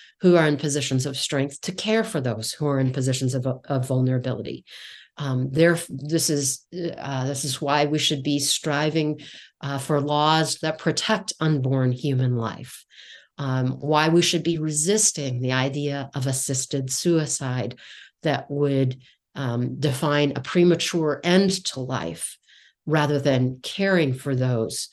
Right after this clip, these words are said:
who are suffering in, in their final days through, um, serious weakness or illness. Um,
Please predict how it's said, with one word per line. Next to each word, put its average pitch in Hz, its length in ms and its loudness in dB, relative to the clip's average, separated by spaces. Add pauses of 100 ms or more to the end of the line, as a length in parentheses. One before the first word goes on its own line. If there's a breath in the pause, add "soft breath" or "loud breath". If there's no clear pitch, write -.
(280 soft breath)
who 143 420 2
are 131 120 0
suffering 127 840 -4
in, 131 600 0
in 139 200 -2
their 131 120 2
final 127 400 0
days 117 560 0
through, 131 600 -4
um, 117 340 -4 (140)
serious 131 540 0
weakness 135 580 -4
or 120 100 -4
illness. 139 640 -2 (720 loud breath)
Um, 131 340 -8